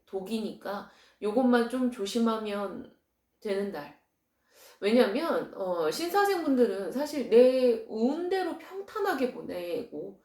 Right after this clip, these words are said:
또 인정도 받으면서 보낼 수 있는 달인데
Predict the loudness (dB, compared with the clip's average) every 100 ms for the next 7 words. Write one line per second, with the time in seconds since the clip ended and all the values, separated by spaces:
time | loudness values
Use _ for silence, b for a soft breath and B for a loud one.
0 | b b b -2 -2 -2 -4 -2 -2 -2
1 | -2 0 0 0 -4 -4 -8 -8 -4 -2
2 | -4 -8 -8 -6 -6 -8 -10 -2 -2 -2
3 | -8